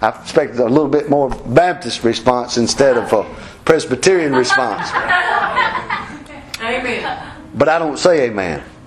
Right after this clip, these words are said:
Speaker 1: It ain't none of North Carolina's business whether Christians pray in school or not. <laughs> I don't need permission from the government of North Carolina or Georgia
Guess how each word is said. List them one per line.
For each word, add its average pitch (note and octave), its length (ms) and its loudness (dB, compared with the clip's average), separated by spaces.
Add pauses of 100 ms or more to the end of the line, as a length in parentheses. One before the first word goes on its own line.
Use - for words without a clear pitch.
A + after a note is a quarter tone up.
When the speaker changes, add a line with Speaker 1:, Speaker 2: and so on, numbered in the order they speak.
(2250)
Speaker 1:
It D3 180 4
ain't D#3 200 0
none D#3+ 180 2
of C#3 80 2
North D#3 260 2
Carolina's D3+ 680 0
business D#3+ 600 0 (260)
whether B2+ 220 4
Christians B2 460 0
pray A#2 300 0
in G2 100 -2
school A2 320 0
or F#2+ 80 2
not. F2 360 -4 (1300)
<laughs> B2 120 0 (400)
I F#3 120 2
don't G#3 180 -4
need A3 180 -2
permission F#3 460 0
from C#3+ 160 2
the C#3 80 4
government D#3+ 420 0
of B2+ 100 -2
North E3+ 280 0
Carolina E3 540 0
or C3+ 200 2
Georgia C3+ 560 0